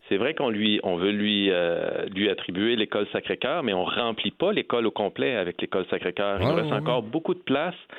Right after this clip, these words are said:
Speaker 2: Ok.
Speaker 1: où est-ce qu'on veut y mettre des maternelles quatre ans. Donc,
Speaker 2: Ok.
Speaker 1: on pourrait faire un pôle de maternelle quatre ans,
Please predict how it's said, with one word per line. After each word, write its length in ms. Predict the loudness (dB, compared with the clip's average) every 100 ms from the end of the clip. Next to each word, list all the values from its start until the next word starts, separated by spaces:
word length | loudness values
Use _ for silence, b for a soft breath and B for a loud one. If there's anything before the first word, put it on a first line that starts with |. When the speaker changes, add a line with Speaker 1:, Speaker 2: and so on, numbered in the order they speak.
| B B
Speaker 2:
Ok. 80 |
Speaker 1:
où 60 | -2
est-ce 80 | 0
qu'on 180 | 2 2
veut 220 | 2 2
y 80 | 2
mettre 180 | 0
des 80 | 0
maternelles 460 | 0 0 0 0 0
quatre 260 | -2 -4
ans. 140 | -4 -4 -4
Donc, 160 | -2 0
Speaker 2:
Ok. 80 | 0
Speaker 1:
on 80 | -2
pourrait 240 | 0 -2
faire 220 | 0 -2
un 100 | 0
pôle 520 | -2 0 2 4 2 0 B B B B
de 80 | 0
maternelle 560 | 0 0 0 2 0
quatre 260 | 0 -4 -2
ans, 140 | -4